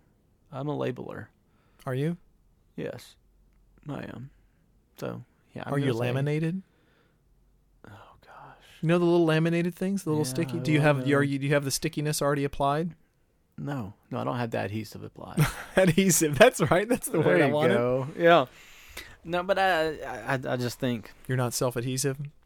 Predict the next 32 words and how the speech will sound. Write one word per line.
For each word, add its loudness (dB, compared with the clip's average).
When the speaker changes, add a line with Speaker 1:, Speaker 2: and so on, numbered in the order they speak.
Speaker 1:
I'm -2
not -2
self-adhesive, -8
Speaker 2:
I -8
Speaker 1:
no. -6
Speaker 2:
couldn't, -6
I -12
couldn't -8
help -8
myself. -10
Speaker 1:
Oh. -14
Oh, -10
gosh, -8
here 0
we 0
go. 2
We 4
are, 6
this 0
is 2
Speaker 2:
<laughs> 0
You've 8
Speaker 1:
hanging. 8
Speaker 2:
got 12
Speaker 1:
Our, 12
Speaker 2:
the 8
one 12
pointed 10
at 12
me 12
Speaker 1:
we're, 12
Speaker 2:
now. 12